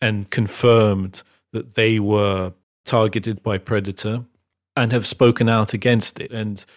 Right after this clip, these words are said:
this issue has been investigated not only by some Greek media, but, uh, you know, international media outlets. And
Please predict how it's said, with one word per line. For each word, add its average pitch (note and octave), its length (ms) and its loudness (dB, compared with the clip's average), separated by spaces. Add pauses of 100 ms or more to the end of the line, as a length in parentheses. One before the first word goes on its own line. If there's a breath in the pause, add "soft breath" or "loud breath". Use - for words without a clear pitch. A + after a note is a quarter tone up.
(320 soft breath)
this C3+ 300 2
issue B2 240 2
has A2 100 4
been G#2+ 260 0
investigated G#2 720 -2
not A2+ 200 -2
only G2+ 240 -2
by G2 140 -4
some G#2 260 -4
Greek G2+ 280 -6
media, G2 300 -4
but, B2+ 220 -6 (180)
uh, B2+ 60 -8
you A#2+ 180 -6
know, G2 80 -6
international G#2 600 -4
media G2 360 -6
outlets. G#2+ 420 -8
And A2 300 -8